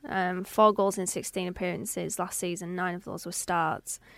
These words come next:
ninety-nine career games, twenty-six goals. Um, but when I looked into it, he scored ten goals in thirteen games in the French second division.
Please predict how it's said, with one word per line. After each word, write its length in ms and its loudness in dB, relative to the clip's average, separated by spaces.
ninety-nine 460 6
career 340 0
games, 380 -2
twenty-six 600 -4
goals. 560 -2
Um, 220 2
but 80 2
when 160 6
I 40 8
looked 240 4
into 400 4
it, 220 2
he 100 -2
scored 380 0
ten 300 4
goals 220 4
in 100 0
thirteen 440 -2
games 280 -2
in 60 0
the 80 -4
French 320 -6
second 400 -6
division. 480 -6